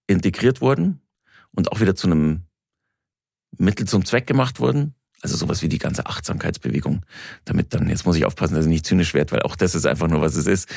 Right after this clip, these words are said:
aber damit dann, ähm, der Stress nachlässt und, ähm, das sind Techniken aus einer,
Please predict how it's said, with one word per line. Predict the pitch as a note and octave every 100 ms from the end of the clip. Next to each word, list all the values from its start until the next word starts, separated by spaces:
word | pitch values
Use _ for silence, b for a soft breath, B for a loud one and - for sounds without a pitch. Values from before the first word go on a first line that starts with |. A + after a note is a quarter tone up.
| B B B B B -
aber | F#2
damit | F#2 F2+ F2+
dann, | F2+ F2+ -
ähm, | F2 E2+ D#2+
der | F2+
Stress | - E2+ F#2+ -
nachlässt | D#2 E2 E2 D#2+ D#2+ -
und, | F2 -
ähm, | D2 D2+ D2 B B B - - - - -
das | A2 -
sind | C3
Techniken | - C#3+ - A#2+ G2 A#2 -
aus | G2+
einer, | G#2+ G2